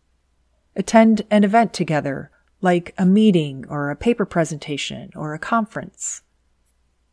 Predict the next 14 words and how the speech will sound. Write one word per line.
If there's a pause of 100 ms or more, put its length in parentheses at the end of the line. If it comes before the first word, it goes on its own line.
(960)
Inform
your
connections
of
your
important
milestones, (180)
like
a
promotion
or
a
new
job,